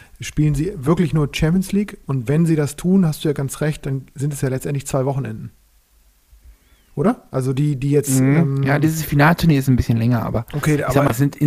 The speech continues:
Speaker 2: insgesamt zwei
Speaker 1: Termine,
Speaker 2: Auftritte,
Speaker 1: zwei oder
Speaker 2: ne?
Speaker 1: drei Termine.
Speaker 2: Und man muss ja dazu sagen, Harimoto und Lin Junju dürfen nicht gleichzeitig spielen.
Speaker 1: Richtig, ähm, weil immer nur ein Nicht-E-U-Ausländer spielen darf. Und
Speaker 2: Mhm.
Speaker 1: deswegen,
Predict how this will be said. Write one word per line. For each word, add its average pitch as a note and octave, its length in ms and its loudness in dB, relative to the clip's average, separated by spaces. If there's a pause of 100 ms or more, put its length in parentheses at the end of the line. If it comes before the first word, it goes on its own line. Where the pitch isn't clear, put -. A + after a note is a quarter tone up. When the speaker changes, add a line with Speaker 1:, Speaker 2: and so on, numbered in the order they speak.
Speaker 2:
insgesamt C#3+ 280 2
zwei D#3 60 4
Speaker 1:
Termine, D3 240 4
Speaker 2:
Auftritte, B2 300 0
Speaker 1:
zwei C3+ 100 0
oder C3+ 80 2
Speaker 2:
ne? A2+ 80 2
Speaker 1:
drei C3 80 0
Termine. C3+ 320 2
Speaker 2:
Und F#3+ 160 6
man D3 140 0
muss D#3 160 -2
ja E3 40 -4
dazu C#3+ 300 -2
sagen, C#3 240 0 (340)
Harimoto B2+ 600 4
und C3+ 160 2
Lin C#3+ 180 4
Junju C3 380 0
dürfen C3 360 0
nicht C3+ 200 -2
gleichzeitig A2+ 580 -6
spielen. - 260 -10 (240)
Speaker 1:
Richtig, B2 440 -12
ähm, A#2+ 460 -10 (100)
weil B2 180 -8
immer C3 140 -6
nur B2+ 160 -8
ein C3+ 100 -4
Nicht-E-U-Ausländer D3+ 720 -4
spielen D3 280 -6
darf. C#3+ 240 -6
Und A2 240 -8
Speaker 2:
Mhm. - 40 -18 (1500)
Speaker 1:
deswegen, F3 600 4